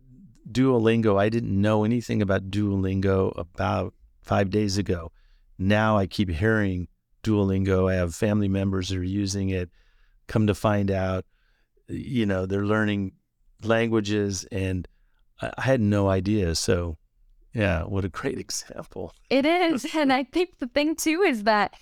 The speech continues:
Speaker 2: maybe some of those conversions happen later. So maybe you hear about the brand, you're like, "Oh, these videos are kind of funny." You start watching, you start following. And then a couple weeks later, you think, "Oh, it'd be cool to know Spanish." And then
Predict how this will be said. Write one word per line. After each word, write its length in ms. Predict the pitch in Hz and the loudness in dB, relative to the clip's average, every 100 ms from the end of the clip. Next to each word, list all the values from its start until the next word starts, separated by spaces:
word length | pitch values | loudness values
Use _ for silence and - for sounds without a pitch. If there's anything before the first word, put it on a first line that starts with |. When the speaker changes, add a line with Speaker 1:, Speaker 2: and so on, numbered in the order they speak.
| - 226 | -8 -2
Speaker 2:
maybe 280 | 233 277 | 0 0
some 200 | 302 320 | -2 -2
of 60 | 285 | 0
those 160 | 294 - | 0 0
conversions 540 | 269 226 226 240 220 | 2 2 2 0 0
happen 380 | 240 - 220 202 | 0 2 0 0
later. 420 | 175 233 165 180 | 0 0 0 -2
So 440 | - 220 196 196 - _ _ | -2 2 2 0 -4 _ _
maybe 320 | 214 214 220 | 0 2 2
you 400 | 226 220 208 214 | 2 2 2 0
hear 260 | 214 226 220 | 0 0 2
about 300 | 214 208 208 | 4 2 0
the 60 | 196 | -2
brand, 600 | 262 277 277 269 269 240 | 0 2 4 2 2 -2
you're 260 | 196 196 | -2 2
like, 200 | 185 175 - | 4 2 2
"Oh, 200 | 240 208 | 0 2
these 220 | 208 - | -2 -2
videos 380 | 214 214 202 196 | -2 2 2 0
are 60 | |
kind 180 | - 190 | -2 -4
of 60 | 175 | 0
funny." 420 | 254 254 247 233 | 2 4 2 2
You 80 | 220 | 0
start 260 | - 190 | 0 0
watching, 440 | 214 233 226 247 220 | 2 2 2 2 0
you 80 | 208 | 0
start 240 | 202 - | -2 0
following. 500 | 220 220 226 226 233 - _ _ - | 2 4 2 2 -2 -8 _ _ 0
And 140 | 233 | 2
then 260 | 240 240 240 | 4 2 2
a 80 | |
couple 280 | - 262 247 | 0 -2 0
weeks 260 | 233 240 - | -4 -2 0
later, 320 | 220 262 302 | 2 2 2
you 360 | 262 220 214 202 | 2 0 0 0
think, 340 | 233 220 214 - | 0 2 0 0
"Oh, 160 | 339 330 | 2 2
it'd 120 | 185 | 0
be 100 | 202 | -4
cool 220 | - 214 | -4 0
to 60 | 240 | 2
know 140 | 254 | 2
Spanish." 540 | 254 285 330 180 185 | 0 2 2 2 0
And 140 | 220 202 | 0 2
then 280 | 196 208 | 2 0